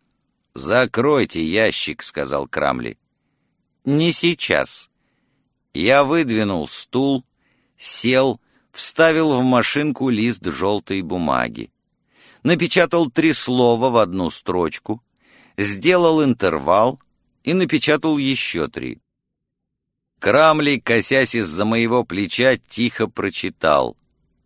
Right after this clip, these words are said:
«Смерть — дело одинокое». Он перевел дыхание и дочитал: «Автор Элмо Крамли».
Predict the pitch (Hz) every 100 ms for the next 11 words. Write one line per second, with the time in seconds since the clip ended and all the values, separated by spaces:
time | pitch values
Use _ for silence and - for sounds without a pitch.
0 | _ _ _ - - - 69 85 113 120
1 | 110 - - _ _ - - 85 107 104
2 | 101 - 78 71 90 104 107 78 - 67
3 | 60 - _ _ _ _ _ _ _ _
4 | _ 101 117 120 117 117 120 95 104 -
5 | 117 131 139 139 104 110 107 - 85 87
6 | 82 69 - _ _ _ _ _ _ -
7 | 101 127 - - 127 131 107 _ _ -
8 | 90 110 113 117 117 - - 139 76 67
9 | 65 62 58